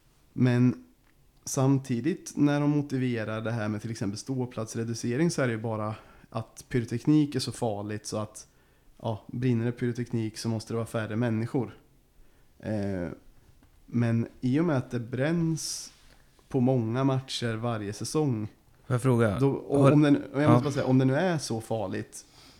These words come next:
Speaker 1: <clears throat> så att det inte kan vara full ståplatsläktare, alltså, jag förstår inte det här riktigt med att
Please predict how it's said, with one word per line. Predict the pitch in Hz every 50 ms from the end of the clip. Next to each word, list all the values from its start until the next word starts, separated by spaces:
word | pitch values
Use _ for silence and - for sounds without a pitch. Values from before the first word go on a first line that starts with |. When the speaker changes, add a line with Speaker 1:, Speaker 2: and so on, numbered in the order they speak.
| - _ -
Speaker 1:
<clears throat> | - - - - - - 147 147
så | 123 117 131 120 113 117
att | 117 - - - - - _ _ _ -
det | - 123 127 123
inte | 123 120 113 - 117
kan | - 127 120
vara | 123 147 160 156
full | 131 - 117 117 113
ståplatsläktare, | 107 - 117 117 110 - 113 107 113 113 104 101 - - 110 110 110 - - - - - - - - - - - - - -
alltså, | 135 127 - 131 104 - - - _ _ - - - _ -
jag | 143 123
förstår | 143 135 - 151 151 160 175 180
inte | 170 156 - 123
det | 123
här | 120 117 117
riktigt | 120 117 117 - 120 -
med | 123 117 113 110 110
att | 110 - -